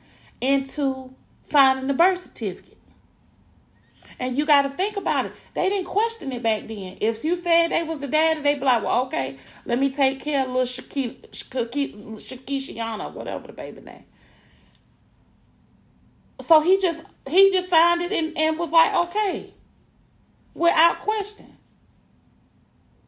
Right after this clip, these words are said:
And please understand, the judge gets hot.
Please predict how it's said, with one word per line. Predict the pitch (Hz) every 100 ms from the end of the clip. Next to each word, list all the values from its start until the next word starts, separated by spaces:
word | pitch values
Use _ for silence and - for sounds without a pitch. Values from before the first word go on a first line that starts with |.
| _ _ _ _ _ _ _ _ _ _ _ _ _ _ _ _ _ _ _ _ _ _ _ _ - - -
And | 247 220
please | 370 392 302
understand, | 254 214 196 196 170 - - -
the | 208
judge | 202 277 381 359 269
gets | 233 226 -
hot. | - 233 147 - -